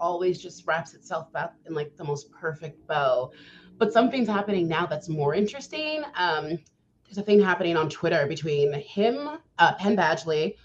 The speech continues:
Cardi B, and Netflix. They've all decided they love each other. So there's lots of tweets happening back and forth. Cardi B's default picture is Penn Badgley, and Penn Badgley's picture is Cardi B's.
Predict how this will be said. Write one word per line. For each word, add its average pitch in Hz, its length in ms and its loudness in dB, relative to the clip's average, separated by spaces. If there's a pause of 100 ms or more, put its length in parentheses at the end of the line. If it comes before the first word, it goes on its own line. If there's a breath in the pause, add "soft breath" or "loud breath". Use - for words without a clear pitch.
(760 soft breath)
Cardi 240 340 4
B, 170 400 0
and 170 220 4
Netflix. - 760 -6
They've 202 180 4
all 180 140 4
decided 185 400 -2
they 165 120 2
love 170 320 0
each 180 180 -2
other. 160 360 0
So 190 120 -6
there's 185 180 0
lots 165 200 2
of 156 100 -12
tweets 262 400 -4
happening 262 460 -4
back 240 220 0
and 247 140 -4
forth. 240 360 0 (400 loud breath)
Cardi 233 300 4
B's 208 460 2 (320)
default 208 440 2
picture 185 480 0
is 170 560 2
Penn 190 200 4
Badgley, 175 420 2
and 175 100 0
Penn 170 180 2
Badgley's 156 380 -2
picture 170 300 -4
is 151 120 -2
Cardi 143 280 -6
B's. 254 380 -2